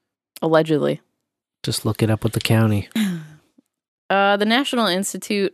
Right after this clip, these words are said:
Speaker 1: on Drug Abuse, A K A nida, has announced plans to award a contract to a second supplier of rese-, research-grade pot,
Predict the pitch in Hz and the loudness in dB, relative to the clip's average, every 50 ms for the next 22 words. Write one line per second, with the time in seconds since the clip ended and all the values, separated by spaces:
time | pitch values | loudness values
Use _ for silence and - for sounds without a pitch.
0 | _ - - 175 165 165 156 - 180 196 196 185 170 156 160 156 160 185 214 - | _ -6 -4 -2 -2 -2 0 2 2 2 2 2 0 0 0 2 2 2 0 -2
1 | - - - _ _ _ _ _ _ _ _ _ _ _ _ _ - 160 156 - | -6 -10 -12 _ _ _ _ _ _ _ _ _ _ _ _ _ -2 -2 0 0
2 | 175 165 160 160 160 165 160 175 185 185 180 165 165 175 196 - _ _ _ _ | 0 2 2 2 0 0 0 0 0 2 2 2 2 2 0 -2 _ _ _ _
3 | _ _ _ _ _ _ _ _ _ _ _ _ - 214 208 202 202 196 196 208 | _ _ _ _ _ _ _ _ _ _ _ _ 0 2 2 2 2 2 2 2
4 | 220 220 214 - - - - 196 208 202 202 202 - - 196 175 175 165 165 185 | 2 0 -2 -6 -8 -4 -2 0 0 0 -2 -2 -2 0 2 2 2 2 2 2
5 | 185 175 - - - 202 196 196 196 202 - 208 196 190 190 196 - - - - | 2 2 0 -2 -2 -2 0 0 0 0 0 2 2 4 2 0 -2 -8 -18 -16
6 | - - - 208 208 196 151 185 190 - - 233 240 - 240 214 208 - - 185 | -8 -6 -2 0 0 2 0 0 0 -2 -2 -2 0 0 0 -2 -2 -2 -4 -2
7 | - 208 214 226 226 220 202 175 147 160 165 165 165 165 165 - - 160 151 - | 2 4 4 4 4 4 4 4 4 4 2 0 -2 -4 -4 -2 -2 -2 -4 -4
8 | _ - - 165 175 202 240 254 240 - - - 185 165 - - - - 180 175 | _ -10 -6 -2 2 4 4 4 2 2 0 0 0 0 -2 -6 -6 0 2 2
9 | 170 160 156 156 - - _ _ _ - - - 156 170 214 - - - - | 2 2 0 -2 -4 -8 _ _ _ -8 -4 0 2 2 2 0 -2 -8 -20